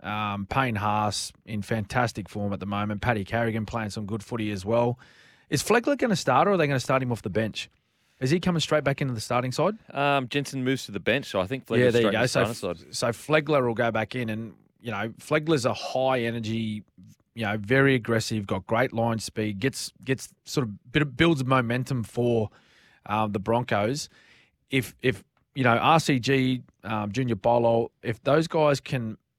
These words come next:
Speaker 1: can really minimise the impact that those middle forwards have on the game early on, that, that will put them in a very good position to try and beat this Broncos side.
Speaker 2: Yeah, I mean, it, it's one of the most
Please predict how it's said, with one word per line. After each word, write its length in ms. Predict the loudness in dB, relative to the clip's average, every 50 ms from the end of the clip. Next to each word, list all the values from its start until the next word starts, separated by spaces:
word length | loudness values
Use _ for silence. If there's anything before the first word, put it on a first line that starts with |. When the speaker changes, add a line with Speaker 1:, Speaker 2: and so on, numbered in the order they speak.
| _ _ _ _ _ -10
Speaker 1:
can 160 | -8 -6 -4
really 680 | -2 2 2 4 4 4 4 4 4 2 2 0 -4 -8 _ _ _ _ _ _ -20 -20 _ _ _ _ _ -4
minimise 640 | -2 2 4 4 6 6 6 6 6 6 4 4
the 80 | 2 -2
impact 320 | -4 -2 -2 -4 -4 -4 -6
that 100 | -4 -2
those 220 | -2 -2 0 0
middle 180 | -2 -2 -2 -2
forwards 300 | -2 0 0 0 0 0
have 160 | 0 0 0
on 60 | -2
the 60 | -4
game 360 | -2 -2 -2 0 -2 -4 -4 -4 -2
early 320 | 0 2 2 2 2 0
on, 420 | 2 2 2 0 0 -2 -4 -4 -6 _ -20 -20 -20 _ _ _ _ _ _ _ -2
that, 180 | 0 0 0 0 2
that 180 | 2 4 4
will 80 | 2 0
put 220 | 0 0 0 2
them 120 | 2 0 0
in 80 | 0
a 60 | 0 0
very 340 | 2 4 4 6 6 4
good 160 | 2 0 -2 -2
position 400 | -2 -2 0 -2 -2 -2 -4 -6
to 80 | -8
try 220 | -6 -4 -2 -2 -2
and 80 | 0
beat 180 | -2 -2 -2 -4
this 140 | -6 -8 -6
Broncos 380 | -4 -6 -4 -2 -2 -2 -2
side. 240 | -2 -4 -6 -6 -8 -10 -16 _ _ _ _ _ _ _ _
Speaker 2:
Yeah, 340 | -2 2 2 4 4 4 2 2
I 20 |
mean, 180 | 2 2 2 2 0 -2
it, 100 | -4 -6
it's 180 | -8 -8 -4 -2
one 120 | -2 0
of 60 | 0 0
the 60 | 2
most 340 | 2 2 0 0 -2 -8